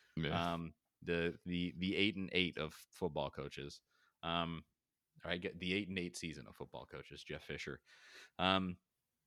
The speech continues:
Speaker 2: but hey, may-, maybe, maybe he's the guy. We go and we steal the team's coach, uh, or the coach from the team that beat us in the national championship. It just,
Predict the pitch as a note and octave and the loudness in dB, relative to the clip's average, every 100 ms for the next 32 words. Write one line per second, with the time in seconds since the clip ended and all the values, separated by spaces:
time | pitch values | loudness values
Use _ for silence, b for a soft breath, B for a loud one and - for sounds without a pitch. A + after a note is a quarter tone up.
0 | _ - - A2+ F#2+ F#2 _ _ _ _ | _ -20 -6 4 4 4 _ _ _ _
1 | _ _ A#2 G2 A2+ A#2+ B2+ C#3+ B2+ E2+ | _ _ 2 4 4 6 6 8 8 6
2 | - A#2 D3+ D#3+ D#3 D3+ A#2+ A#2+ A2 E2+ | 4 6 8 8 4 4 4 8 8 6
3 | D#2+ F2+ G#2+ G#2 F2+ F2 - - - D3+ | 2 4 6 8 4 0 0 0 8 10
4 | B2+ G#2+ G2 - G#2+ G2 F#2+ F2+ - G2+ | 12 10 4 0 0 2 2 0 -2 -2
5 | F2+ - - - _ _ _ _ _ D#2+ | -2 -2 -6 -6 _ _ _ _ _ -6
6 | D#2+ D#2 G2 F2+ - A2 - G2 F2+ - | -4 0 2 2 4 2 2 -2 -2 0
7 | F#2+ E2+ E2+ F2 D#2 F2 E2+ E2 - - | 0 0 0 0 0 -4 -2 -4 -6 -4
8 | G2+ A2+ D#2 D#2+ C#2+ - A#2 A2+ | -4 -4 -6 -4 -6 0 0 0